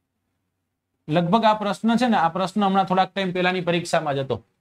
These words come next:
મોહબ્બતના માંડવે કોની રચના છે? રાઈટ? મેઘધનુષ્ય કોની રચના છે? તો મેઘધનુષ્ય આમની રચના છે.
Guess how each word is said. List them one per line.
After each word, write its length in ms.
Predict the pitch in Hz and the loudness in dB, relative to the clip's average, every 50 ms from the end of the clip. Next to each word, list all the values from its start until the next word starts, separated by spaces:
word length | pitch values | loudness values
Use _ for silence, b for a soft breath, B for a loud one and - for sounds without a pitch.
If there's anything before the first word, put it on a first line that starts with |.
| _ _ - | _ _ 0
મોહબ્બતના 580 | 156 170 180 196 190 220 214 220 220 220 214 | 2 2 4 4 2 2 2 2 2 0 2
માંડવે 400 | 202 190 185 190 196 190 185 185 | 2 2 0 0 2 2 0 0
કોની 240 | 180 180 175 175 170 | 2 2 0 2 2
રચના 360 | 156 147 143 - 147 139 127 | 0 0 0 -2 -2 -2 -2
છે? 120 | 110 - 113 - _ _ _ _ _ _ _ _ _ _ - | -4 -8 -14 -20 _ _ _ _ _ _ _ _ _ _ -2
રાઈટ? 180 | - 175 214 208 - _ _ _ _ _ _ _ - | 0 0 0 -2 -4 _ _ _ _ _ _ _ 0
મેઘધનુષ્ય 720 | 151 190 220 233 196 185 165 214 214 226 214 - - 220 | 2 4 4 2 2 0 0 0 0 0 -2 0 -2 -2
કોની 240 | - 202 208 202 196 | 0 0 0 2 2
રચના 360 | 185 185 165 170 170 160 147 | 0 0 0 0 0 0 0
છે? 160 | 127 - 120 104 - _ _ _ _ _ _ _ _ _ _ _ _ _ _ _ _ _ _ _ _ _ _ _ _ _ _ _ _ _ _ _ _ _ _ _ _ _ _ _ _ _ _ _ _ _ _ _ _ _ _ _ _ _ _ _ _ _ _ _ _ _ _ _ _ _ _ _ _ _ _ _ _ _ _ - | -2 -6 -10 -16 -16 _ _ _ _ _ _ _ _ _ _ _ _ _ _ _ _ _ _ _ _ _ _ _ _ _ _ _ _ _ _ _ _ _ _ _ _ _ _ _ _ _ _ _ _ _ _ _ _ _ _ _ _ _ _ _ _ _ _ _ _ _ _ _ _ _ _ _ _ _ _ _ _ _ _ -4
તો 60 | - | 0
મેઘધનુષ્ય 580 | 156 160 180 196 170 165 180 190 196 185 - 196 | 2 2 2 2 0 0 -2 -2 -2 -2 0 0
આમની 200 | 180 175 180 175 | 0 0 0 0
રચના 320 | 160 160 156 - 147 127 | 0 -2 -2 -2 -4 -4
છે. 160 | 113 - 110 | -4 -6 -10